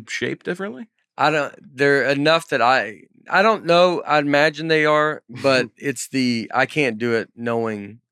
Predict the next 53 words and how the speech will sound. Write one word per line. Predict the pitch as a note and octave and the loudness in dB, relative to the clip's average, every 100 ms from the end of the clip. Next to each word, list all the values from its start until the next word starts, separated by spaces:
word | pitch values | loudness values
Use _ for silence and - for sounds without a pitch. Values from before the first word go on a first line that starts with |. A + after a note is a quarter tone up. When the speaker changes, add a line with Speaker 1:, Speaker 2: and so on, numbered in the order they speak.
| _ _ _ | _ _ _
Speaker 2:
if | A2 A2+ | -8 0
I | B2+ | 0
walk | B2+ A#2+ - | 2 -2 -2
around | A2+ A2 G#2 | -4 -4 -6
and | G#2+ A2 | -8 -10
it's | G#2 A2 | -10 -8
not | G#2 F2+ | -6 -6
right, | G#2+ G#2+ G#2+ G#2 _ _ _ _ _ _ - | -6 -6 -6 -10 _ _ _ _ _ _ -10
Speaker 3:
Mm-hmm. | A#2 | -4
Speaker 2:
then | A2 | -4
I | G#2+ A2+ | -2 -4
just | G#2 G2+ - | -6 -10 -8
think | G#2 | -10
about | F#2+ G2 G2 | -8 -8 -8
it | G2 _ _ - | -10 _ _ -12
Speaker 1:
If | A#2+ | -2
you | A#2 | 0
had | A2 | 2
Speaker 2:
all | G#2+ | 2
Speaker 1:
two | B2+ B2 | 2 4
Speaker 2:
day. | |
Speaker 1:
L's | G#2+ G#2+ A#2 A#2+ | 2 2 0 -2
on, | A#2 A2+ A2+ | -6 -6 -6
you'd | G2 F#2+ | -6 -6
be | G#2 | -6
Speaker 2:
I | |
Speaker 1:
thinking | F#2+ G#2 C3 - | -4 0 2 4
Speaker 2:
wouldn't | B2 F#2+ | 2 4
Speaker 1:
about | |
it | C#3+ | 4
Speaker 2:
do | B2+ | 2
Speaker 1:
all | |
Speaker 2:
it. | F#2+ | 2
Speaker 1:
day? | G2 G2+ G#2 | -2 -6 -8
Speaker 2:
I | A#2+ B2 | -2 0
Speaker 1:
Yeah. | B2 | 2
Speaker 2:
wouldn't | A#2+ B2 G#2+ | 0 0 -2
wear | A2 G#2 | -2 -4
it. | E2 - _ _ _ _ _ _ | -6 -14 _ _ _ _ _ _
I, | - C3+ B2+ | -2 -2 0
'cause | C#3 | 0
I've | C#3 C3+ | 2 2
had | D3 | 2
it, | B2+ | 0
I | F#2 C3 | -2 0
have | C3+ B2 | 0 -2
it | |
happen. | A#2+ B2+ C3+ - - _ _ _ _ _ | 0 0 0 -6 -18 _ _ _ _ _
I'm | G#3+ | 2
not | A#3 A#2+ | 2 4
buying | C3+ D#3+ B2 | 4 4 0
just, | A2 - | -8 -8
like, | B2+ | -8